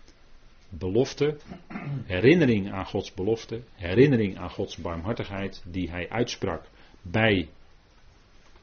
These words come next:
de regenboog, bij het verbond wat hij met Noach sloot na de grote vloed. En, en we zien ook dat deze, en dat is het volgende punt,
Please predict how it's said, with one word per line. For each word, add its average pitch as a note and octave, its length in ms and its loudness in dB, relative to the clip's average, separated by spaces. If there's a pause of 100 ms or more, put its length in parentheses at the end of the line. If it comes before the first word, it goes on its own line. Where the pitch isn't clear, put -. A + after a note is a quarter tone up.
(1800)
de G2 100 -4
regenboog, G#2 640 -2 (360)
bij F2+ 480 -2
het G2 200 -10
verbond A2 480 2
wat F#2 220 -6
hij F2 240 -4
met E2+ 320 -8
Noach G2 340 -2
sloot E2+ 440 -4
na G2 440 -4 (120)
de F#2 100 -6
grote E2 300 -6
vloed. - 320 -4 (840)
En, G2+ 380 2 (800)
en F#2+ 360 -4
we G2 200 -6
zien G2 280 0
ook A#2+ 340 4
dat G2 300 0
deze, F2+ 540 2 (200)
en G2 140 -4
dat G2 140 2
is - 80 -8
het F2 140 -4
volgende D3 400 4
punt, D3+ 420 2